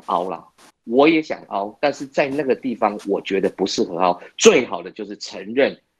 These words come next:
不管是谁造成的，今天我们都面临总经理对我们的提案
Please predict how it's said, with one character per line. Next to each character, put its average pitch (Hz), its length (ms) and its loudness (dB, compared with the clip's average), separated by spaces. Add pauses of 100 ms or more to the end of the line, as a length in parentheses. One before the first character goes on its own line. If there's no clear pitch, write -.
(200)
不 233 100 6
管 113 320 2
是 - 160 -10
谁 98 280 -10
造 104 240 -2
成 87 240 -16
的， 87 180 -12
今 127 240 -4
天 120 360 0
我 90 100 -4
们 85 100 -14
都 101 140 -2
面 104 260 -2
临 85 160 -10 (220)
总 92 200 2
经 120 160 0
理 92 120 -2
对 107 120 4
我 90 80 0
们 85 140 -8
的 - 60 -18
提 - 140 -6
案 98 200 0